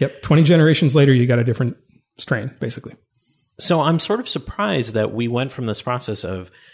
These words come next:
Speaker 2: having just yeast that are just part of nature, wild yeast that come in and, and make whatever, to a more controlled environment where it's the same yeast over and over again.
Speaker 1: That's right. And so that doesn't start to happen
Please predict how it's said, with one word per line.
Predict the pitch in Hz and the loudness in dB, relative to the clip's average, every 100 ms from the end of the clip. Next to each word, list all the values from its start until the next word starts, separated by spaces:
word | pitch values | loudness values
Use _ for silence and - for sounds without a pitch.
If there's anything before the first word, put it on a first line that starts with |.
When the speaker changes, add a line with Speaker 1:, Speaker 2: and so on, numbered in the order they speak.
| - | -8
Speaker 2:
having | 120 110 101 | -4 -2 -2
just | 101 - 104 | -4 -6 -10
yeast | 104 117 117 | -4 -2 -2
that | - 98 | -2 -2
are | 95 | -4
just | 95 - | -8 -8
part | 107 | -4
of | 104 | -4
nature, | 98 92 87 | -4 -10 -10
wild | 90 95 98 98 | -10 -6 -4 -4
yeast | 95 95 - | -4 -6 -6
that | - - | -8 -8
come | 101 98 | -6 -4
in | 92 92 98 - - _ - | -6 -8 -12 -20 -20 _ -6
and, | 101 - | -6 -4
and | 98 95 | -6 -2
make | 101 - | -4 -2
whatever, | 101 - 110 92 | 0 0 0 -4
to | 92 - 123 | -8 -4 -2
a | 117 | 0
more | 117 135 | 0 -2
controlled | - 120 131 123 | -4 -6 -4 -4
environment | 110 101 117 104 - | -4 -2 -2 -4 -6
where | 95 | -6
it's | 98 - | -6 -6
the | 101 | -8
same | - 104 101 101 | -6 -4 -4 -4
yeast | 95 95 - | -6 -6 -8
over | - 95 92 | -8 -8 -8
and | 92 | -10
over | 92 95 95 | -8 -8 -10
again. | - - 52 - | -14 -14 -16 -8
Speaker 1:
That's | - - | -4 -2
right. | 135 139 - - - | -2 -4 -14 -10 0
And | 143 | 2
so | 160 | 4
that | 156 220 | 2 4
doesn't | 185 175 | 4 4
start | 156 160 147 | 2 2 2
to | 123 | 4
happen | 147 147 135 | 2 4 0